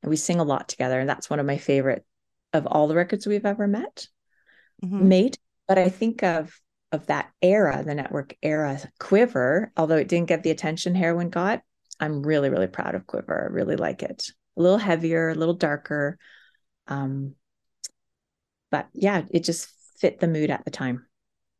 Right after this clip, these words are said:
Speaker 2: If you could pick an album track or a deep cut off Quiver that you wish would
Speaker 1: Oh.
Speaker 2: have been the single, what would it have been?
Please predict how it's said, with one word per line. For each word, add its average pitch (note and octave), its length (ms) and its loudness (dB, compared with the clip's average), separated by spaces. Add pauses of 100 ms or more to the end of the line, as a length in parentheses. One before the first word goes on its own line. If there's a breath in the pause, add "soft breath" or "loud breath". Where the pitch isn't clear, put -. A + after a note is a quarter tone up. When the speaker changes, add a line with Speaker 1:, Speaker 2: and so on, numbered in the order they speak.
(520)
Speaker 2:
If D#3+ 100 -6
you F#3+ 120 -2
could F3+ 160 -4
pick F3 360 -4
an D3 580 -2
album D3+ 320 -4
track B2+ 360 -6
or C3+ 100 -4
a C3 60 -4
deep B2+ 260 -8
cut C3+ 220 -4
off A2+ 260 -6
Quiver A#2+ 400 -4
that - 160 -6
you C3+ 140 -4
wish B2 240 -6
would B2 100 0
Speaker 1:
Oh. A#2 40 6
Speaker 2:
have B2+ 120 -2
been B2+ 220 -4
the B2+ 100 -4
single, B2 460 -4
what C3 200 -6
would C3 120 -4
it B2 120 -2
have A#2 120 -4
been? B2+ 280 -6